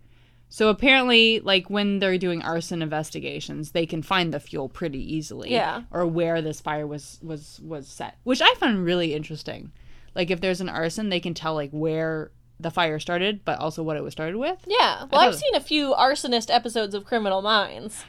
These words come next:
Speaker 1: D-, and do you have any insight on that?
Speaker 2: Uh, yeah, that seems to be something that they can tell, is what kind of accelerant was used and where it in-, initially started and how it spread.
Speaker 1: So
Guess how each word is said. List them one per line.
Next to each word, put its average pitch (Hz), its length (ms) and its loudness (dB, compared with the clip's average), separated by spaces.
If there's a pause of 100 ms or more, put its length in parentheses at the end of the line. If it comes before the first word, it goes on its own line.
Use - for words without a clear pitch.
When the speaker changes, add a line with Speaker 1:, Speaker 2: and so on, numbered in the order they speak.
Speaker 1:
D-, 214 640 -4
and 226 180 12
do 220 60 4
you 233 80 2
have 226 200 6
any 202 220 2
insight 214 360 6
on 294 120 8
that? 480 260 4
Speaker 2:
Uh, 587 280 0
yeah, 370 340 4
that 320 320 4
seems 381 320 0
to 370 100 -6
be 247 120 -6
something 233 340 -4
that 220 140 -6
they 233 100 -2
can 233 160 -2
tell, 302 260 0
is 196 160 -4
what 202 300 2
kind 226 220 4
of 208 80 2
accelerant 220 580 4
was 220 180 0
used 202 380 -4
and 220 160 0
where 208 240 2
it 220 140 0
in-, 240 180 0 (240)
initially 220 420 0
started 220 360 2
and 240 80 -2
how 214 180 0
it 202 140 -4
spread. 220 420 -6 (260)
Speaker 1:
So 247 320 6